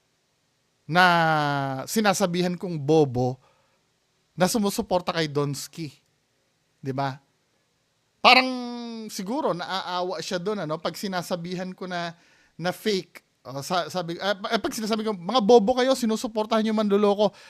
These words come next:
Naaawa siya doon sa mga sinasabihan ko ng bobo. Ang hindi ko naiintindihan, naaawa siya doon dahil sinasabihan ko ng bobo,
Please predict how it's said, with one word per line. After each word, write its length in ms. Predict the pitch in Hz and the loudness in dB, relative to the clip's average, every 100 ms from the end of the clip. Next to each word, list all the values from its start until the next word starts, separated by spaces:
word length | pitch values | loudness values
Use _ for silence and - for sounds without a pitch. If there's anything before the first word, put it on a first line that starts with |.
| - | -16
Naaawa 800 | - 233 269 269 233 240 247 254 | 2 4 6 4 4 4 4 2
siya 160 | 196 240 | 2 0
doon 640 | 190 202 190 208 208 151 131 _ _ _ _ _ _ _ _ _ | 2 2 2 0 0 -6 -12 _ _ _ _ _ _ _ _ _
sa 240 | - 220 | 0 4
mga 640 | 202 208 208 196 196 190 185 _ _ | 6 4 2 2 2 0 -2 _ _
sinasabihan 720 | - 226 208 202 202 190 190 | -4 2 2 4 2 2 0
ko 80 | 190 | -2
ng 160 | 190 175 | -2 -2
bobo. 480 | 147 156 139 147 143 | 4 4 4 2 2
Ang 240 | 208 320 | 0 0
hindi 80 | 339 | -2
ko 80 | 359 | -4
naiintindihan, 1040 | 311 277 254 254 254 233 220 165 135 156 - _ _ _ _ - | -6 -8 -8 -8 -8 -6 -6 -4 -6 -8 -14 _ _ _ _ -8
naaawa 720 | 208 262 - 262 285 277 214 | -4 -4 0 2 4 2 0
siya 160 | 254 | 0
doon 160 | 202 180 | 0 2
dahil 240 | 180 233 | 4 2
sinasabihan 640 | - 226 220 233 190 214 214 | 2 0 2 2 2 2 2
ko 80 | 220 | 0
ng 160 | 208 | 4
bobo, 480 | 175 196 165 143 139 | 8 8 8 6 6